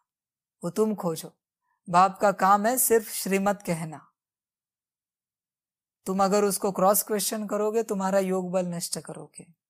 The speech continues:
कैसे करनी है ये भी पूछोगे, फिर भी तुम्हारा योग बल नष्ट करोगे। इसलिए अपना योग बल नष्ट मत करना, बस बाप जो कह रहा है वो करना,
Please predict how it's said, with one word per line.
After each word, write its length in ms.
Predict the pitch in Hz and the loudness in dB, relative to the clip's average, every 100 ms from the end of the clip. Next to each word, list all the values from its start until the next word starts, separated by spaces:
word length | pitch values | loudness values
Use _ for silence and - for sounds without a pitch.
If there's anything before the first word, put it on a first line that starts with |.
| _ _ _ _ _ _ _ _ _ _ _ _ _ _ _ _ _ _ _ | _ _ _ _ _ _ _ _ _ _ _ _ _ _ _ _ _ _ _
कैसे 320 | 185 180 233 | 2 4 4
करनी 320 | 226 214 220 233 | 4 2 2 0
है 80 | |
ये 200 | 220 202 | 4 4
भी 140 | 226 277 | 4 2
पूछोगे, 560 | 277 269 269 262 262 | 0 0 0 2 2
फिर 220 | 254 233 226 | 4 2 2
भी 120 | 240 | -2
तुम्हारा 340 | 233 220 220 | 2 2 4
योग 300 | 214 208 196 | 4 2 0
बल 200 | 202 202 | -2 -2
नष्ट 220 | 190 - | -4 -6
करोगे। 540 | 175 170 160 151 143 160 _ _ _ _ _ _ _ _ _ _ _ _ | -8 -6 -8 -10 -16 -20 _ _ _ _ _ _ _ _ _ _ _ _
इसलिए 260 | - 202 190 | -6 -2 -2
अपना 200 | 190 190 | -2 -4
योग 300 | 180 185 175 | -2 -4 -4
बल 240 | 185 170 | -4 -4
नष्ट 240 | 170 - 165 | -8 -8 -12
मत 220 | 160 - | -16 -18
करना, 480 | 151 - - - _ _ _ _ _ - | -20 -20 -20 -20 _ _ _ _ _ -2
बस 480 | 180 208 - - _ _ - | 0 2 0 -2 _ _ 2
बाप 260 | 175 208 190 | 4 6 4
जो 200 | 202 196 | 0 0
कह 300 | 190 185 208 | 2 4 6
रहा 120 | 208 | 4
है 80 | 208 | 4
वो 180 | 196 190 | 0 -4
करना, 520 | - 165 160 - - | -4 -6 -8 -14 -20